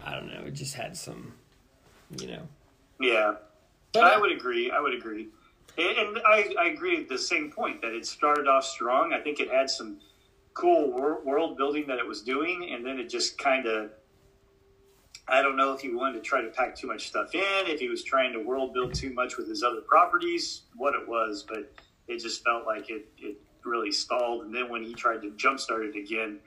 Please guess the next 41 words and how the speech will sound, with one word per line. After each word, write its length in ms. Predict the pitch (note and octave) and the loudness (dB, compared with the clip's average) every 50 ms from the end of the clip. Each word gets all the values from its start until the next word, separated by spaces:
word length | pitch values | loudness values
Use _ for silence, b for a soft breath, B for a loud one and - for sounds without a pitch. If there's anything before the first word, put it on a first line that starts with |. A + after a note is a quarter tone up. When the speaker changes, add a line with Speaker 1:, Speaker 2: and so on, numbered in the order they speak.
| b b b b b - | b b b b b -8
Speaker 2:
his 160 | B2 A2+ G#2 - | -6 -6 -4 0
jumpstart 560 | - A#2+ A#2 A2+ - - - A2 G#2 G#2 - | 2 2 2 0 -2 -4 -2 -2 -2 -4 -6
just 260 | - G2+ - - - | -8 -8 -8 -8 -8
really, 460 | G#2+ G#2+ G#2+ A2 A2 G#2 G#2+ G#2+ G#2 | -8 -6 -2 0 0 0 0 0 0
I 80 | G#2 G#2 | 0 0
don't 200 | G#2 G2+ G2 - | 0 -4 -6 -8
think, 220 | G#2 G#2 G2+ - A2 | -8 -8 -8 -6 -6
worked 200 | A2 G#2 - G#2 | -6 -6 -4 -2
out. 320 | G2+ - - - - - _ _ _ _ _ _ | -2 -2 -2 -4 -10 -18 _ _ _ _ _ _
Speaker 1:
Well, 320 | - D3 D3 D3 D3 C#3+ C#3+ | -2 2 2 4 6 6 6
I 40 | D3 | 6
Speaker 2:
Yeah. 40 | D3+ | 6
Speaker 1:
think 140 | G#3 A3+ A#3 | 4 4 4
when 100 | A#3+ A#3 | 6 6
they 120 | G3 D#3 | 6 6
lost 360 | D3 D3+ D#3 D#3 D#3 D3 - - | 6 6 6 6 4 2 0 0
the 120 | C#3 A#2 | 0 0
artist, 560 | A2 B2 B2+ C3 C3 A#2+ A2+ A2 - - - | 4 4 4 4 4 2 0 -4 -6 -8 -10
I 80 | G#2+ A2+ | -10 -8
think 200 | A#2 A#2+ A#2 - | -8 -8 -8 -8
that 140 | G2+ G2 - | -10 -10 -10
hurt 220 | - G#2+ G2 E2+ D2 | -10 -10 -10 -10 -10
a 20 | - | -12
lot 260 | D2 C#2 C2+ - - | -14 -16 -18 -18 -20
too. 260 | - - - - D3+ C#3 | -16 -16 -14 -14 -14 -10
I 40 | - | -4
think 180 | D3+ D3+ D3+ D3+ | -2 0 0 0
the 80 | C#3+ | 0
artist 240 | - A#2+ B2 A#2+ A#2+ | 0 0 0 2 8
was 80 | B2+ B2 | 10 10
a 20 | |
Speaker 2:
Uh, 380 | C3 C3+ C3+ C3+ C3+ C3 B2+ A2+ | 10 10 10 8 8 6 4 2
Speaker 1:
big 200 | A#2 A2+ A2+ A2+ | -2 -4 -4 -2
part 140 | A#2 A2 | -2 -2
Speaker 2:
yeah. 60 | A2 A2 | -2 -2
Speaker 1:
of 80 | G#2+ G#2+ | -6 -8
it 140 | - - | -12 -12
too, 240 | - - A2+ - - - | -10 -10 -8 -8 -8 -6
'cause 160 | - C3+ C3 | -4 0 4
Speaker 2:
Yeah. 80 | D#3+ E3+ | 6 6
Speaker 1:
that, 260 | E3 - - B | 4 4 0 B